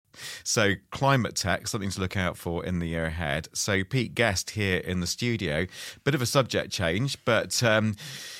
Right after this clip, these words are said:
you're really interested at the moment and kind of concerned about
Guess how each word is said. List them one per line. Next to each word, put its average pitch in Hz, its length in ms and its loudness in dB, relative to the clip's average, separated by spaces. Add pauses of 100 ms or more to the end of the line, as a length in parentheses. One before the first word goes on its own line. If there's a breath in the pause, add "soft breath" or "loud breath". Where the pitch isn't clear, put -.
(320 loud breath)
you're 160 220 2
really 139 460 4
interested 98 520 0
at - 100 -6
the 98 60 -6
moment 90 600 -2
and 98 360 0 (300)
kind 123 220 2
of - 80 -4
concerned 104 680 2
about 92 460 0